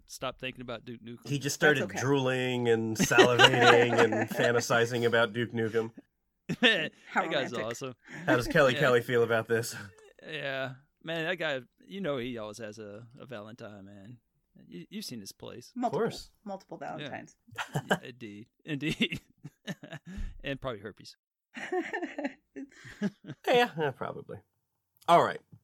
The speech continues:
Speaker 2: This week's number four carries
Speaker 1: Number four.
Speaker 2: a number. Go ahead.
Speaker 1: Number four.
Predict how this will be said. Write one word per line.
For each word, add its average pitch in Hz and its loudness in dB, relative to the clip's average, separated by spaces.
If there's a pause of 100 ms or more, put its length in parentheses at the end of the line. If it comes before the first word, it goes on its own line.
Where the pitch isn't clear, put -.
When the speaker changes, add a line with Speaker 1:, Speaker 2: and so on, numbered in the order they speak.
(640)
Speaker 2:
This 262 -2
week's 302 0
number 277 4
four 170 6 (540)
carries 180 4
Speaker 1:
Number 170 0
four. - -4
Speaker 2:
a 147 6
number. 123 2
Go 147 4
ahead. 113 2 (960)
Speaker 1:
Number 151 0
four. - -8